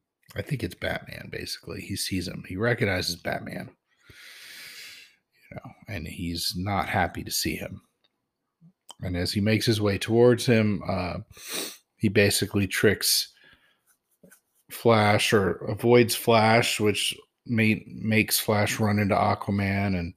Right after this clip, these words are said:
Wonder Woman can't, can't slow him down, and he's jumps on Bruce Wayne, and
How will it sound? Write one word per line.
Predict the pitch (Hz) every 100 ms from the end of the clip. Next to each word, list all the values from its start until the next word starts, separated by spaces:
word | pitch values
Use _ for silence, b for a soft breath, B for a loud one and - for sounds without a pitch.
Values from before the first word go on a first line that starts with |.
| b b b b b b _
Wonder | 113 117 110
Woman | 110 107 107
can't, | 98 117 107 92 - _ -
can't | 127 107 -
slow | - 120
him | 113 101
down, | 107 107 104 104 87
and | 98 95 92 - b b b b _ -
he's | 104 92 101 - _ _ _ 131
jumps | - 117 107 -
on | 101 95
Bruce | 120 113 -
Wayne, | 120 113 113 113 107
and | 92